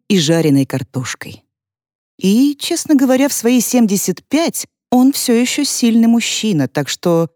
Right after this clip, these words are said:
сложно уличить его в неправоте. Ибрагим захлопывает дверцу автомобиля — и пристёгивается.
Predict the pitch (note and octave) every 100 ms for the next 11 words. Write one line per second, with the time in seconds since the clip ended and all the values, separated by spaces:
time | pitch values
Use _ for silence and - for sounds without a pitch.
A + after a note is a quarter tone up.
0 | - - F4 F4+ C3 C3+ - E3+ C#3 -
1 | A3 - F3 D#3+ D#3 D#3 D3+ C#3 C3+ -
2 | G#2+ - _ _ _ _ _ _ _ -
3 | F#3 E3 C#3+ D3 C#3+ C#3 D#3+ C#3+ C3 C#3
4 | B2+ C#3 - C3 - B2+ B2+ C3+ D#4 C4+
5 | B3+ _ _ _ C#4+ - F3+ - D3 B2
6 | A#2+ A2+ F2 - -